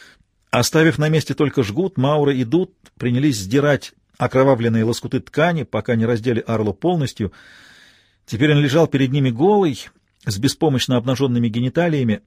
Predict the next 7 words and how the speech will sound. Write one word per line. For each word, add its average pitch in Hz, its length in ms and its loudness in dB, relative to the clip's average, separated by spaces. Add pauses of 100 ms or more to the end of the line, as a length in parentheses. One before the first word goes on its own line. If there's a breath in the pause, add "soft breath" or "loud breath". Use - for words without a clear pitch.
(440)
Не 113 140 -2
самое 123 340 -2
подходящее 139 560 -6
зрелище 123 500 -6
для 101 160 -4
тринадцатилетней 110 680 -4
девочки. 131 480 -4